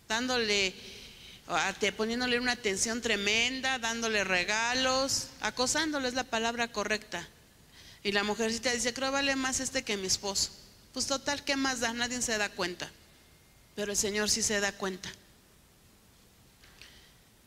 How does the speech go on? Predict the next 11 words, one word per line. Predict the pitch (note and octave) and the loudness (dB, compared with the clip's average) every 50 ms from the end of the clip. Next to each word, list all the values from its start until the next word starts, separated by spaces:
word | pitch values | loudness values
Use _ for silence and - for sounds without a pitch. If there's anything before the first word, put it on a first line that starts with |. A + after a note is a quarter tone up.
| - - - - - - - - - - - - - | -20 -20 -20 -20 -20 -20 -20 -20 -20 -20 -20 -18 -6
Entonces, | - F3+ F#3 F3+ G#3 G#3 A3 G#3+ B3+ B3+ C4 C4 - - - - - - - - - - | -4 -4 -2 0 0 0 2 4 2 2 2 2 -2 -6 -10 -18 -20 -20 -20 -18 -4 -4
apartémonos | G3+ G3+ - G3+ F#3 F#3+ - A#3 A3+ A3+ A3+ A3 G#3 F#3+ F3 - - - - - - - - - - - - - - - - - - - - - - - - - | -4 0 0 0 -2 0 0 -2 -2 0 0 -2 -2 -2 -2 -2 -2 -2 -2 -4 -8 -16 -20 -20 -20 -20 -20 -20 -20 -20 -20 -20 -20 -20 -20 -20 -20 -20 -6 -2
y | F#3 G3 | -2 2
demos | G3 A#3 A#3 A#3 A#3 A3+ A#3 | 2 2 2 2 0 0 0
ese | A#3 A3 A#3 A3+ | -2 0 -2 -4
consejo | A3+ G#3+ G3+ G3 - G#3+ G3 - A3+ | -4 -4 -4 -2 -2 -2 -4 -4 -4
a | G#3 | -4
los | G#3 F3+ F3+ - G3 | -4 -2 -4 -4 -4
hijos. | F#3 - - - - - - - - - - - - - - - - - - - - - - - - - - - - - - - - - - - - - | -4 -6 -8 -8 -6 -6 -6 -6 -10 -16 -20 -20 -20 -20 -20 -20 -20 -20 -20 -20 -20 -20 -20 -20 -20 -20 -20 -20 -20 -20 -20 -20 -20 -20 -20 -20 -20 -8
"Mira, | - G#3 A3 A3 A3 | -2 0 2 2 4
hijito, | G#3 - G#3+ - - E3+ D3 | 2 0 -2 -2 -6 -12 -12